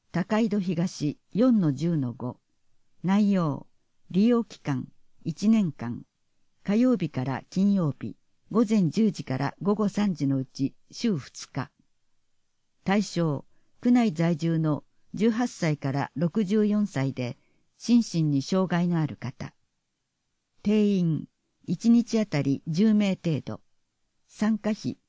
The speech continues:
九十円、一回あたり。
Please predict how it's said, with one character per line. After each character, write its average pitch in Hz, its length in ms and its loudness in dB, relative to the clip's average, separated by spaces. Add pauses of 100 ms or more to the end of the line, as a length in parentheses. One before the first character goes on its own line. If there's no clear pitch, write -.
(280)
九 233 200 2
十 196 300 0
円、 117 200 -4 (460)
一 170 140 -2 (100)
回 226 240 0
あ 220 80 -6
た - 140 -8
り。 - 180 -10